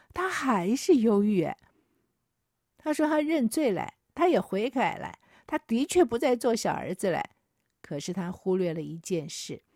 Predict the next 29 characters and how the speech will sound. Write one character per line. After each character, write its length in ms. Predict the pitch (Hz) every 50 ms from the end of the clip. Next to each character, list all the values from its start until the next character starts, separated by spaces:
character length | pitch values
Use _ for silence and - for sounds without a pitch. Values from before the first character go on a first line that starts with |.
| _ _ _ _ _ -
原 380 | 165 180 180 180 196 214 247
来 200 | 254 240 175 160 185
呀， 360 | 190 196 180 160 135 - _ _ _ _ _ _ -
他 140 | - 226 226
不 280 | - _ - 359 330
只 240 | 226 - - 139 110
是 160 | - - 196
小 200 | 170 - - 160
儿 280 | 151 165 170 170 175 185
子， 220 | - - - - - - _ _ _ -
他 140 | - 320 330
同 280 | - - 233 214 294
时 180 | - - 233 214
还 140 | 214 208 208
是 180 | - - 285
大 340 | - _ - 370 370 339 254
儿 300 | 214 175 160 151 151 165
子， 280 | 180 - 170 156 - - _ _ _
是 200 | - - - 277
那 320 | 277 277 269 254 240 214
个 240 | 208 - 202 185 185 _ _ _ -
抑 280 | 269 277 277 254 226
郁 240 | 226 254 262 233 185
封 520 | 175 - - - 294 285 277 277 285 285
闭 240 | 277 - 294 262 202
的 200 | 175 - 165 - - _ -
大 420 | - 359 339 320 285 240 208 202
儿 240 | 190 180 165 165 170
子。 240 | 185 - 196 165